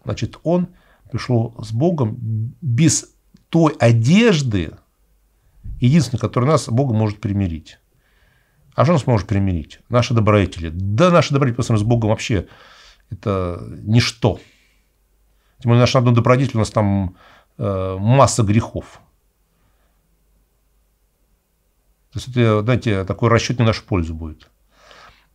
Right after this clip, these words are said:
Нас примирить может, мо-, может только покаяние. Покаяние, да.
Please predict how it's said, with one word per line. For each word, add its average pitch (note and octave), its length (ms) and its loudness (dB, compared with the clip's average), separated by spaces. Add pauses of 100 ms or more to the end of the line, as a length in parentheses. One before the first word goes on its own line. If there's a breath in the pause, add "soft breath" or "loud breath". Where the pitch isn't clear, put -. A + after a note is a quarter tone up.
(120)
Нас C3+ 520 -4
примирить E3 340 -2
может, D3+ 160 0
мо-, D#3+ 220 0
может C#3+ 320 -2
только D3 200 -4
покаяние. A#2+ 880 -4 (1120)
Покаяние, G3 720 -2
да. G2 300 0